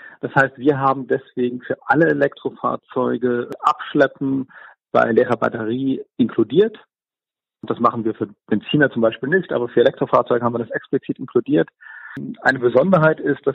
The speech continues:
wir aktuell den Schutzbrief sogar noch kostenlos dazu geben zu der Versicherung. Das heißt, man bezahlt auch momentan sozusagen für diese Schutzbriefleistung auch überhaupt nichts. Ansonsten, um auf den Punkt zurückzukommen, mit dem Abschleppen,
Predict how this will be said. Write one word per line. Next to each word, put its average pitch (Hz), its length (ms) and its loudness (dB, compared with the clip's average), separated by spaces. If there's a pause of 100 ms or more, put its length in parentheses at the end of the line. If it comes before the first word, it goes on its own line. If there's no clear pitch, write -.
wir - 140 2
aktuell 127 480 -2
den 123 160 -8
Schutzbrief - 500 -6
sogar 120 300 0
noch 120 360 -6
kostenlos 151 680 0
dazu 139 300 -2
geben 131 320 0 (120)
zu 139 60 -4
der 120 400 0 (720)
Versicherung. 120 720 2 (380)
Das - 120 -6
heißt, 127 200 2
man 120 280 0
bezahlt - 380 0
auch - 100 -6
momentan 107 400 -4
sozusagen 107 320 -6
für 104 100 -4
diese 110 200 -6
Schutzbriefleistung 110 720 -4
auch 104 120 -10
überhaupt 104 420 -8
nichts. - 200 -18 (680)
Ansonsten, 127 680 2
um 147 100 -4
auf 131 140 0
den 120 160 -12
Punkt - 240 -4
zurückzukommen, 117 1000 -4 (240)
mit - 160 -4
dem - 100 -4
Abschleppen, 143 720 0